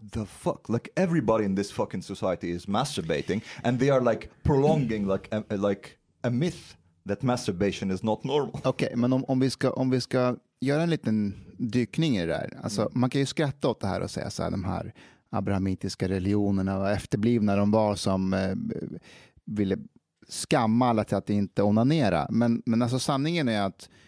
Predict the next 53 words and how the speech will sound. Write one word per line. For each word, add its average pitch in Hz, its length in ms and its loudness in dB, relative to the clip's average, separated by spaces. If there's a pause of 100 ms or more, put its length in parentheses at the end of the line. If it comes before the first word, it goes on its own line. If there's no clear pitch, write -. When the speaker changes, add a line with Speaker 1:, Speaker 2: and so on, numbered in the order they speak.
(680)
Speaker 2:
om 113 200 2
du 135 140 4
är 156 80 4
hemma 131 320 4
och 110 60 4
onanerar 123 420 2
hela 104 180 2
dagarna 110 480 2
så, 101 340 -2 (120)
så - 200 -6
si-, 139 200 -4
sitter 127 300 -2
du 104 60 0
hemma 104 220 2
och 104 40 2
onanerar. 110 480 2
Du 104 100 0
bidrar 107 360 2
inte 104 160 0
till 98 100 -8
samhället, 135 640 0
du, 104 300 0
du, 101 160 -4
du 104 100 -2
blir 101 160 0
lat, 139 520 0
du, 107 220 0
du 107 120 0
gör 135 240 2
ingenting. - 440 -4 (540)
Så 117 280 0 (520)
en 175 220 2
tolkning 117 420 0
kan 104 140 -2
ju 107 60 0
vara 101 260 2
att 101 140 -6
de, 107 200 -2
att 107 160 -4 (260)
syftet - 600 -2
var 110 240 2
att 104 80 -4
få 113 180 -4
folk 104 360 -2
att 101 160 -4
inte 104 260 -2
onanera 98 440 0
och 101 80 -2
faktiskt - 360 -6
vara 95 100 0
ute 95 180 -2
och 110 40 0
jobba 127 440 0